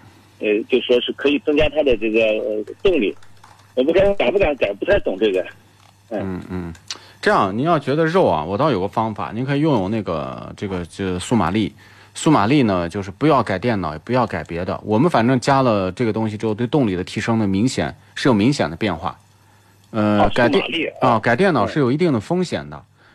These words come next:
Speaker 2: 改电脑的风险就存在于，那么有些软件儿呢，它可能短暂的是提升你的动力的，但是它有可能会增加你的油耗。另外一个呢，就是有一些呢，可能这个软件儿呢，是偏重于让你体验在前段的动力，可能中段、后段就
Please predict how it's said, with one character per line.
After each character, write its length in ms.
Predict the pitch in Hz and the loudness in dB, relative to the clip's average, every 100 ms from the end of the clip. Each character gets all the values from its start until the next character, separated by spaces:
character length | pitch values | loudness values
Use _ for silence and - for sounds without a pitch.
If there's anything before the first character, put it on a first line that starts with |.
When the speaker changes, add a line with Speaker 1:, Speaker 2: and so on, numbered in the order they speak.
| - | -4
Speaker 2:
改 120 | 127 | 0
电 180 | 180 180 | 2 4
脑 120 | 113 | 2
的 80 | 139 | 0
风 200 | 180 180 | 0 -2
险 160 | 123 | -2
就 100 | 104 | -4
存 200 | 117 104 | -4 -4
在 160 | 123 113 | -2 0
于， 260 | 101 110 123 - - - - | 0 0 -2 -10 -20 -12 -2
那 100 | 123 | 2
么 160 | 113 | 2
有 120 | 101 | 2
些 140 | 98 156 | 2 2
软 200 | 123 82 | 2 0
件 100 | 123 | 0
儿 120 | 107 | 0
呢， 100 | 87 | 0
它 160 | 85 117 | -4 -6
可 140 | - | -4
能 160 | 95 113 _ _ _ - | -4 -6 _ _ _ -2
短 180 | 92 95 | 0 2
暂 160 | 151 | 2
的 80 | 113 | 2
是 100 | - | -2
提 180 | - 120 | -4 0
升 140 | 143 | 2
你 80 | 117 | 2
的 140 | 85 | -2
动 180 | 87 98 | -4 -4
力 100 | 82 | -6
的， 100 | - - | -8 -2
但 160 | 123 | -2
是 120 | 113 | -2
它 160 | 104 117 | -2 0
有 100 | 120 | 0
可 100 | - | 0
能 140 | 90 | -2
会 140 | 98 107 | -2 -2
增 180 | 113 107 | 0 2
加 140 | 113 | 2
你 80 | 87 | 0
的 80 | 85 | -2
油 160 | 82 | -2
耗。 320 | 98 113 - - - - - | -2 -2 -2 -12 -20 -8 0
另 120 | 135 | 4
外 140 | 127 | 4
一 60 | 113 | 4
个 100 | 117 | 2
呢， 140 | 98 | 0
就 100 | 98 | -2
是 140 | 98 95 | -2 0
有 140 | 90 | 0
一 60 | 131 | 2
些 180 | 135 | 2
呢， 260 | 127 101 85 - - - | 4 4 0 -4 -20 -12
可 140 | - 110 | -2 2
能 120 | 135 | 2
这 60 | 147 | 2
个 60 | |
软 200 | 107 82 | 2 0
件 120 | 101 | 0
儿 80 | 123 | 0
呢， 100 | 98 | 0
是 120 | - | -4
偏 280 | 107 - 175 | -4 0 2
重 180 | 175 127 | 4 4
于 80 | 127 | 2
让 180 | 131 107 | 2 0
你 80 | |
体 220 | 120 - 101 | -4 -4 -2
验 200 | 120 101 | 0 -2
在 160 | 123 | -4
前 280 | 101 - 95 | -4 -2 0
段 160 | 151 131 | 2 2
的 60 | |
动 200 | 90 104 82 | 0 -4 -6
力， 80 | - | -10
可 80 | 101 | -8
能 140 | 120 | -4
中 160 | 147 147 | 0 2
段、 160 | 135 | 2
后 180 | 107 156 | 2 0
段 220 | 110 85 | 0 -2
就 240 | 73 90 | -6 -10